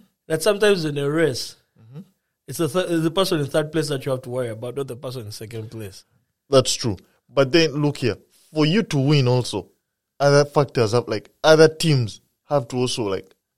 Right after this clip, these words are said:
Speaker 2: now, like, how you, you'd rather, you
Speaker 1: For,
Speaker 2: how you
Speaker 1: no, for us to win the league title, all we need for you guys to do is go lose at Anfield, lose at Chelsea,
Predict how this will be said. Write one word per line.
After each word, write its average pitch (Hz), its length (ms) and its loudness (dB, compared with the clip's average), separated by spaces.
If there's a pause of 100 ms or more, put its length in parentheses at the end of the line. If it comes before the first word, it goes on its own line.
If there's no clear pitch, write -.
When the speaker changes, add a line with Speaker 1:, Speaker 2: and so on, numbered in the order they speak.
Speaker 2:
now, 127 160 -6
like, 123 220 -2
how 151 140 2
you, 123 240 -2
you'd 113 220 -6
rather, 127 140 -2
you 123 120 -4
Speaker 1:
For, 285 100 8
Speaker 2:
how 277 80 6
you 127 80 -2
Speaker 1:
no, 202 180 4
for 226 140 2
us 311 160 4
to 226 80 -2
win 214 120 0
the 165 120 2
league 160 200 -2
title, 139 300 0
all 214 160 0
we 175 100 -2
need 156 320 -4
for 143 120 -4
you 170 100 -2
guys 143 260 -2
to 123 80 -10
do 170 240 -8 (400)
is 135 120 -8
go 165 120 0
lose 151 220 0
at 123 180 -2
Anfield, 185 380 -6 (640)
lose 160 180 -4
at 120 180 -4
Chelsea, 156 600 -4